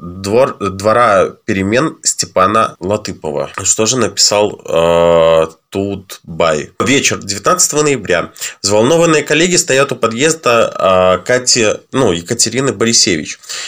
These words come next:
Рядом характерный бусик. Выходит Катя, красивая и спокойная. С ней неизвестная в балаклавах. "Не волнуйтесь, все будет хорошо", говорит. Это Борисевич, целеустремленная, с пронзительным взглядом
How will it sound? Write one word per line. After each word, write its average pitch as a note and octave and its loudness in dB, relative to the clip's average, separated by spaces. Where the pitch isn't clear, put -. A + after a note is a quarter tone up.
Рядом D#3+ 2
характерный A#2+ -2
бусик. G#2 -2
Выходит D#3+ 0
Катя, - 0
красивая A2+ -2
и - -10
спокойная. D2+ -4
С - 0
ней D#3+ 4
неизвестная G#2+ 2
в F2+ -6
балаклавах. F2+ 0
"Не G2 -4
волнуйтесь, B2 2
все - 0
будет D3 -4
хорошо", C3+ 0
говорит. D#2+ -4
Это A2+ 0
Борисевич, G2+ -2
целеустремленная, G2+ 0
с B2+ 4
пронзительным B2 0
взглядом A2+ 0